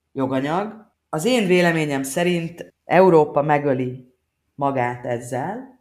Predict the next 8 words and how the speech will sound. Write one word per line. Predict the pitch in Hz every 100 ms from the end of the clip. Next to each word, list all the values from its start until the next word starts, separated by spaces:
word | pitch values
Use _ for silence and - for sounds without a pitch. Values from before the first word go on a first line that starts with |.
| -
olyan | 175 151
értelemben, | 147 139 - 135 131 135 139 139 135
hogy | 135 131 127 - _ _ _ _ _ _ _ _
az | - 131
innováció, | 185 170 156 143 135 - 131 127 123 123
a | - 113 117
startupok, | - 160 151 151 131 123 - 123 120 120 _ _ _ _ _
ö, | _